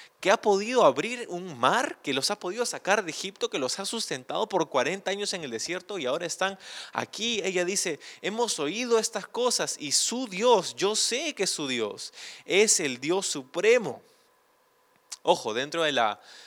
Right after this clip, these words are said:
mitología cananea habían una serie de dioses a los que ellos adoraban. Ah, Baal, se-, seguro has escuchado acerca de Baal,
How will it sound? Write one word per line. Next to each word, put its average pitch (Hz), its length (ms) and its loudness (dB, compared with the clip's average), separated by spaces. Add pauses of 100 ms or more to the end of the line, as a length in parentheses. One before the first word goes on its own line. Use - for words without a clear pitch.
(160)
mitología 123 1080 -2 (100)
cananea 107 680 0
habían 127 680 -6
una 120 200 -8
serie 135 320 -2
de 104 80 -4
dioses 131 360 -2
a 107 60 -4
los 101 120 -10
que 120 100 -8
ellos 117 200 -8
adoraban. 98 560 -2 (600)
Ah, 98 420 -8 (140)
Baal, 117 680 6
se-, 95 300 -8
seguro 107 260 -2
has - 80 -8
escuchado 107 320 -4
acerca 104 380 -4
de 101 80 -4
Baal, 110 500 -4